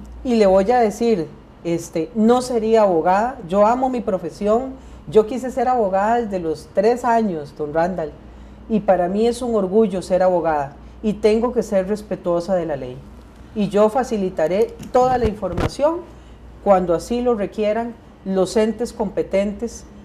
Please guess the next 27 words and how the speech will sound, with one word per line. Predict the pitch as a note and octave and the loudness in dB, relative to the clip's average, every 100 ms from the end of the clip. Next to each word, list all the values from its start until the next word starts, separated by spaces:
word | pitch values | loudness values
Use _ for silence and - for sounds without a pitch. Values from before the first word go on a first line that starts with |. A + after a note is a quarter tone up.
| - | -4
No | F#3 G3+ A3+ | 2 4 4
quiero | A3+ B3 B3 | 4 4 4
mediatizar, | B3 G#3 F#3+ E3 E3 D#3 A3 C#4+ | 2 0 0 -2 -4 -2 0 0
es | C4 - | -2 -6
una | F#3 | -6
falta | D#3 - A#3 B3+ C#4 | -6 -2 0 0 -4
de | A3+ | -4
respeto | G3 - A3+ A#3 B3+ | -6 -2 -2 -2 -6
que | G3+ | -4
yo | E3+ | -2
agarre | F3+ G3 G3+ | 0 0 0
la | A3+ G3+ | 2 2
documentación | F3 - D#3+ D3+ D3 C#3+ G#3+ A#3 C4 - - | 0 -2 -8 -8 -8 -4 0 0 0 -8 -4
y | D4 | 0
la | G#3+ F#3 | 2 2
mediatice | F#3 F3 E3 D#3 C4 C#4+ C#4+ B3+ | 0 0 0 -2 -4 -6 -4 -4
y | |
la | F3+ - | -4 -4
convierta | E3 F3 F#3+ F#3+ | -6 -2 -2 -2
en | G#3 | -6
prueba | G3+ G3 F#3+ | -4 0 0
espuria, | F#3+ - D4+ E4 E4+ - - - - - | 0 -4 0 0 0 -4 -18 -20 -8 2
cuando | G#3+ G3+ F#3 | 4 4 0
realmente | F3 F3+ G#3+ A3 A3 A#3+ | 0 0 2 0 0 0
hay | A#3 | 0
una | A#3 | -2
investigación | B3 A3 G#3 - F#3+ E3+ G3+ A#3+ A3+ | -2 -2 -2 -4 -4 -4 0 2 2